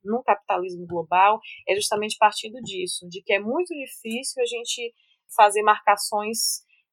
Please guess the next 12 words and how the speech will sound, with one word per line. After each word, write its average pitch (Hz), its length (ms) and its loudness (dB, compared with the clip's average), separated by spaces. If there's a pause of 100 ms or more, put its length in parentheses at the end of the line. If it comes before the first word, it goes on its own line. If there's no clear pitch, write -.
(200)
estanques 226 720 4
entre 196 200 -6
esses 185 260 -6
mercados, 165 680 0
delimitar 190 840 2
territórios 180 680 4
específicos 175 760 -8
e 220 80 -6
o, 226 100 -2
e 208 140 -8
o 214 160 -10
que 349 340 2